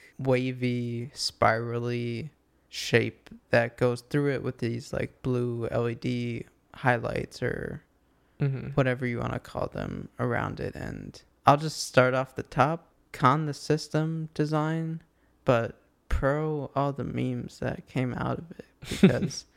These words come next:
Speaker 1: there were plenty.
Speaker 2: Contrary to what I've seen, I actually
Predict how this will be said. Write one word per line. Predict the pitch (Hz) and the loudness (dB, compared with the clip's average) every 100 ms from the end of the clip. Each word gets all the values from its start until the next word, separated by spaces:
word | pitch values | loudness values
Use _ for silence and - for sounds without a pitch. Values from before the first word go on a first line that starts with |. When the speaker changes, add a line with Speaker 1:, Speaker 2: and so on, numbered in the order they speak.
| - _ _ - | -20 _ _ 4
Speaker 1:
there | 127 | 4
were | 151 151 | 4 -2
plenty. | - 135 123 151 156 - _ _ _ _ _ | 0 0 0 -6 -8 -10 _ _ _ _ _
Speaker 2:
Contrary | - 170 180 - 185 185 196 180 | 2 2 2 0 0 0 -4 -4
to | - 170 170 170 - - _ _ _ _ _ | 0 2 0 -2 -6 -10 _ _ _ _ _
what | 143 147 | 2 2
I've | 147 156 | 2 -2
seen, | - 147 165 190 208 190 - | -4 -2 -2 -2 -4 -8 -6
I | 131 | -4
actually | - 175 170 - 180 151 | 2 2 0 -2 -2 -2